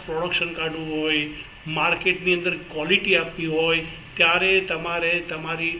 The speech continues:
ટેકનોલોજી, તમારી મશીનરીને અપગ્રેડ કરવા પડે, કરવા પડે ને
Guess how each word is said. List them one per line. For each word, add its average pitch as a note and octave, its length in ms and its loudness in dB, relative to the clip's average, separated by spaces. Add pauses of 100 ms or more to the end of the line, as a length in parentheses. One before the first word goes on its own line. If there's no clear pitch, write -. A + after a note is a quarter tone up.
ટેકનોલોજી, E3 720 -2
તમારી D#3 380 -6
મશીનરીને D#3+ 840 -2
અપગ્રેડ F3 680 0
કરવા E3 340 -4
પડે, D#3 320 -6
કરવા D#3+ 440 -8
પડે D#3+ 260 -8
ને D3+ 100 -10